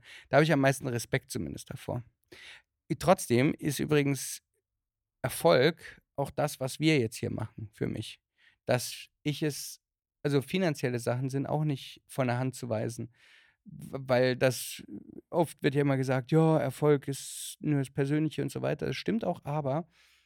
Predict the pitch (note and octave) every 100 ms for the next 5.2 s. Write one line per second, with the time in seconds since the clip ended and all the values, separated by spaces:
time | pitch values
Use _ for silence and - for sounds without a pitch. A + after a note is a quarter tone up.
0 | _ _ - A3 D#4+ G3+ - C3 B2 B2
1 | - C3 D#3 - _ B2+ C3+ E3+ - -
2 | D#2 G#2+ E3 - C3+ - D3 D#3 D3+ C#3+
3 | D3+ E3 _ C3+ C3+ D3 C#3+ D#3+ D#3+ -
4 | E3+ E3+ - F3+ E3 F#3 F#3 - - A3
5 | D3